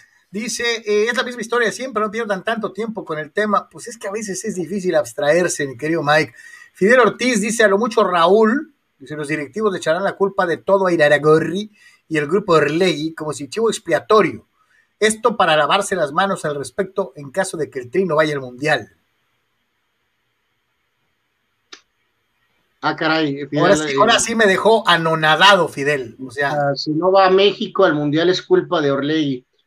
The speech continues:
Speaker 2: Y ya parece que estos comentarios más bien ya son como chuscos, quiero entender, ¿no?
Speaker 1: Sí, sí, sí, este,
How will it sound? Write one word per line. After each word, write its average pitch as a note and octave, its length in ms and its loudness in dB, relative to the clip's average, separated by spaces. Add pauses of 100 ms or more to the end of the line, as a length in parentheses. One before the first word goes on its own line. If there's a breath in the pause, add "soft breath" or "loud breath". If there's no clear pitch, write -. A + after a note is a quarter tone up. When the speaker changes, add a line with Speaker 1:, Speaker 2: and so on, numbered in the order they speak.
(280)
Speaker 2:
Y D#3 200 -2
ya F3+ 220 2
parece F#3 460 4
que D#3 280 0
estos D#3+ 320 -10
comentarios D3 600 -2
más D3+ 260 -2
bien D#3+ 180 0
ya D#3+ 140 0
son D#3+ 240 -4
como D3 260 -4
chuscos, D3+ 500 0
quiero D#3+ 260 0
entender, C#3 500 0
¿no? D3+ 240 -6 (180)
Speaker 1:
Sí, G#3+ 440 -4
sí, G#3+ 360 -4 (120)
sí, G3 400 -10
este, D#3 400 -10